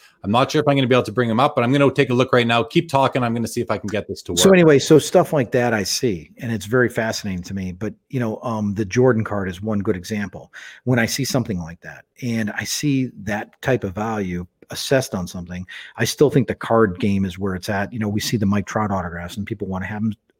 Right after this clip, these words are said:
Speaker 2: graded on the cards, and that's all very important. And Pujols, and I keep watching those values go up, you know, through the sky. I don't know if you could find the Jordan, but if you could show it sometime to people, it's gonna be, uh, in S C P auction's next auction. It's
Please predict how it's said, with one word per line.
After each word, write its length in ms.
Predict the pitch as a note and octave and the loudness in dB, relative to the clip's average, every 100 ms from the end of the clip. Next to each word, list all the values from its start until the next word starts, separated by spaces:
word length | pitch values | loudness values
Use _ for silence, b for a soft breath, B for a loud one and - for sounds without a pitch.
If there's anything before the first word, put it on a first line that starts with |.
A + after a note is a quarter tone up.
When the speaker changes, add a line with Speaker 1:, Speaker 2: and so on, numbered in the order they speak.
| _ | _
Speaker 2:
graded 360 | - A2+ A2 | -2 0 2
on 100 | A2 | 0
the 80 | G2+ | -2
cards, 480 | - A2+ G2+ E2 - B B B | -4 -4 -4 -8 -14 B B B
and 100 | A#2 | 2
that's 180 | B2+ - | 4 2
all 220 | - B2+ | 2 4
very 160 | A#2+ A2 | 4 4
important. 380 | G#2+ A#2+ D#2+ F#2 | 4 2 0 -4
And 120 | - | -6
Pujols, 560 | - C3+ A#2 G#2 G2 G2+ | 4 6 6 2 0 -4
and 160 | G2 B B - | -6 B B -8
I 80 | |
keep 220 | B2+ E3+ C3+ | -2 0 2
watching 340 | C#3 C3 C3+ | 0 2 2
those 160 | A2 G2 | 2 0
values 360 | G#2+ G#2+ F2 | -2 -2 -4
go 220 | - G2 | -6 -4
up, 220 | G2+ G2 _ | -4 -6 _
you 80 | A#2+ | -8
know, 200 | G2 F2+ | -8 -10
through 200 | - B2 | -2 -2
the 80 | E2 | -2
sky. 300 | - G2+ D#2+ | -6 -8 -4
I 80 | B2 | 0
don't 80 | D3 | 4
know 80 | C#3+ | 4
if 80 | B2+ | 2
you 60 | |
could 100 | A2+ | -2
find 220 | - A#2 G#2 | 0 0 0
the 40 | |
Jordan, 340 | F#2+ G#2+ G#2 | 2 4 4
but 120 | G2+ F#2+ B B | 2 -2 B B
if 100 | B2 | 0
you 80 | D3 | 4
could 160 | F#3 C3+ | 4 2
show 220 | - C3 | 4 4
it 80 | B2+ | 2
sometime 380 | C3 A#2 A#2+ A#2 | -2 -2 0 -2
to 60 | |
people, 440 | G#2+ A#2+ A#2+ A2+ G#2+ B B B | -2 -4 0 -2 -2 B B B
it's 160 | G2+ - | -12 0
gonna 200 | C#3 A#2+ | 2 4
be, 420 | B2 A#2+ A#2+ A#2 | 4 6 6 4
uh, 280 | - A2+ G#2+ | 0 -4 -4
in 120 | C3+ C#3 | -4 -2
S 200 | B2+ - | -2 -4
C 120 | A#2+ | -6
P 160 | - A#2 | -2 -2
auction's 400 | G#2+ - G#2 G2 | -2 -4 -4 -2
next 240 | G#2 - | -4 -4
auction. 320 | G#2 G#2 - G#2 | -4 -4 -8 -10
It's 200 | - | -10